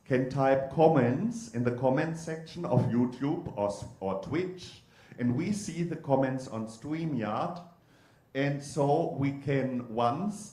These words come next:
display the comments in the stream so that the spectators see them, and then answer the questions li-, live speaking on the stream. And the streams come out both in YouTube and s-, Twitch,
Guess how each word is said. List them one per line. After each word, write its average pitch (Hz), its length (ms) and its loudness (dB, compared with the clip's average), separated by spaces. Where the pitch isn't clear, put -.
display 127 540 -2
the 120 120 -6
comments 104 680 -4
in 98 240 -4
the 92 100 -6
stream 113 720 -8
so 104 260 -4
that 98 300 -8
the 90 200 -8
spectators 95 760 -12
see 147 200 -8
them, - 380 -2
and 123 140 -2
then 139 200 4
answer 135 440 -2
the 123 140 -6
questions 123 840 -4
li-, 104 280 0
live 104 320 0
speaking 107 580 -8
on 95 220 -4
the 104 100 -10
stream. 80 540 -12
And 127 440 2
the 143 100 6
streams 175 680 4
come 160 240 6
out 139 420 0
both 139 320 6
in 131 200 0
YouTube 127 560 4
and 117 180 -2
s-, - 280 -14
Twitch, - 600 -2